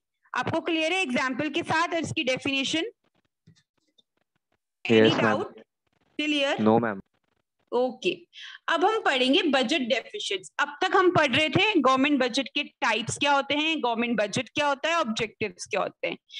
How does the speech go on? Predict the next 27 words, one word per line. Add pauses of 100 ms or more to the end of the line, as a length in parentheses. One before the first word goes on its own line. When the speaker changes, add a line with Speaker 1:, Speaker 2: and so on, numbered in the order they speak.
(260)
Speaker 1:
and,
uh,
अब
हम
जो
topic
start
करने
वाले
हैं,
वो
different
topic
है
सबसे,
that
is
the (480)
budget
deficit। (360)
budget
deficit
basically
वो
situation
होती
है